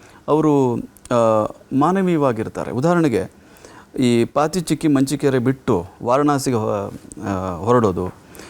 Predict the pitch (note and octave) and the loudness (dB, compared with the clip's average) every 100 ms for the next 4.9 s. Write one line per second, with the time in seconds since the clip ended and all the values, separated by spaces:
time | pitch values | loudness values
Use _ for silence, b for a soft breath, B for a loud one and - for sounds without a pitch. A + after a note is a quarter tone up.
0 | B B - G2+ G2 A#2+ D#3 D#3 E3 D#3+ | B B -6 -4 -2 -2 -2 -2 0 0
1 | D3 C3+ B2+ A2+ A2+ A#2+ A#2 G#2 - A2 | 0 0 0 0 0 0 -2 -4 -8 -4
2 | A2+ B2+ B2+ A2+ G#2 G#2 G2 - G2+ G2 | -2 0 0 0 -4 -6 -8 -4 -4 -4
3 | F#2 - - B B B B - F#3 G#3 | -6 -14 -20 B B B B -2 0 0
4 | E3+ A2+ - - - B2+ A#2+ A2+ | 0 -2 -6 -14 -8 -2 2 2